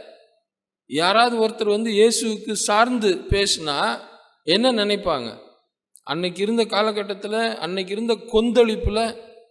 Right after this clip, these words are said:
"இல்லப்பா, இயேசு நல்லவர் தான்" யாராவது வாயை திறந்திருந்தா அங்கேயே மெரிச்சு சாவச்சிட்டு இருப்பாங்க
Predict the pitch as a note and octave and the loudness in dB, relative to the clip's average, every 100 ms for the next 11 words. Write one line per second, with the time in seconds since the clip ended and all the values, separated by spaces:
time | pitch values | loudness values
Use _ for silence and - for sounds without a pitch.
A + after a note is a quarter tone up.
0 | _ _ _ _ D3 G#3 A#3 A#3 G#3+ F#3 | _ _ _ _ -4 0 2 4 6 6
1 | A#3+ A#3 A#3 G3+ G#3+ A#3+ A#3 A#3 B3 B3+ | 6 4 0 2 4 4 4 4 2 4
2 | A#3 G#3+ A#3+ B3 A3 A3+ B3+ B3 A#3+ A#3+ | 2 2 4 2 4 4 2 0 -2 0
3 | B3 B3+ - A#3+ G#3+ A#3 C4 A3 A3+ A#3 | 0 0 0 0 2 2 4 4 4 2
4 | A3 G#3 G3 G3 - E3 D#3+ D3 B2+ - | 0 2 2 0 -6 -2 -2 0 -4 -8